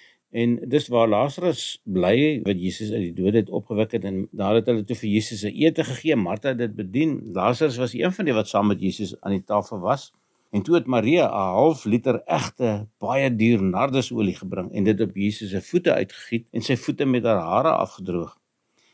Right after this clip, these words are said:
Dit het so lekker geruik dat die hele huis deurtrek was met die geur van die reukolie. En toe het Judas Iskariot, een van Jesus se disippels, die een wat hom sou verraai, gesê, hy sê, "Waarom is hierdie reukolie nie vir driehonderd silwer muntstukke verkoop en die geld vir die armes gegee nie?"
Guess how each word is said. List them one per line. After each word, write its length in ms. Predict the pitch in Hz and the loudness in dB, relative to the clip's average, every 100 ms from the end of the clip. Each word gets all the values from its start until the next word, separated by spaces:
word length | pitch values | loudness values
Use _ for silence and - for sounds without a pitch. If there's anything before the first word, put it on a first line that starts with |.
| _ | _
Dit 160 | - 104 | -4 0
het 160 | 131 - | 0 2
so 140 | 160 | 2
lekker 280 | 127 123 127 | 2 0 -4
geruik 380 | 117 101 110 101 | -4 0 0 0
dat 140 | 101 | -2
die 300 | 101 95 98 | -2 -2 0
hele 340 | 147 160 143 - | 4 4 2 -6
huis 360 | 90 117 101 - | 0 2 2 -2
deurtrek 600 | 101 98 - 120 127 - | -2 -2 -2 0 0 0
was 180 | 104 - | -6 -4
met 140 | 95 | -4
die 100 | 90 | -4
geur 380 | - - 110 95 | -6 2 4 4
van 200 | - 92 | 0 -4
die 140 | 87 | -4
reukolie. 640 | 80 90 90 101 92 90 - _ _ _ _ _ - | -2 -2 -2 -4 -6 -8 -14 _ _ _ _ _ -8
En 120 | 98 | -4
toe 120 | 98 | 0
het 120 | 135 110 | 0 2
Judas 340 | 117 123 110 | 0 2 0
Iskariot, 500 | 104 - 113 117 92 | -2 0 2 4 2
een 140 | 107 | 0
van 160 | 98 101 | 0 0
Jesus 340 | 90 90 107 | -2 0 0
se 120 | 95 104 | 0 -2
disippels, 500 | 120 - 117 104 90 | -4 -2 0 2 2
die 100 | 95 | 2
een 80 | |
wat 120 | 95 95 | 2 -2
hom 100 | 92 | -6
sou 180 | 104 | -8
verraai, 580 | 92 104 92 120 104 98 _ _ _ | -8 -8 -2 -2 -2 -8 _ _ _
gesê, 460 | - 98 123 95 95 | -10 -4 0 0 -2
hy 60 | |
sê, 220 | 92 104 | -6 -8
"Waarom 340 | 98 156 196 196 | -6 -2 2 2
is 140 | 185 | 2
hierdie 240 | 165 156 127 | 0 0 2
reukolie 460 | 135 160 160 160 | 0 0 2 4
nie 140 | 170 160 | 4 0
vir 200 | 165 113 | -2 -2
driehonderd 520 | 117 151 175 160 - | -2 0 0 -2 -4
silwer 380 | - 175 165 160 | -2 2 2 4
muntstukke 460 | 139 139 175 160 | 2 0 -4 -4
verkoop 420 | 143 127 147 165 - | -6 -2 0 0 0
en 60 | 135 | -4
die 80 | |
geld 280 | 131 147 165 | -2 0 0
vir 80 | 156 | 0
die 100 | 147 | 0
armes 300 | 151 170 170 | 2 2 0
gegee 320 | - - 160 | -2 0 2
nie?" 180 | 170 | 4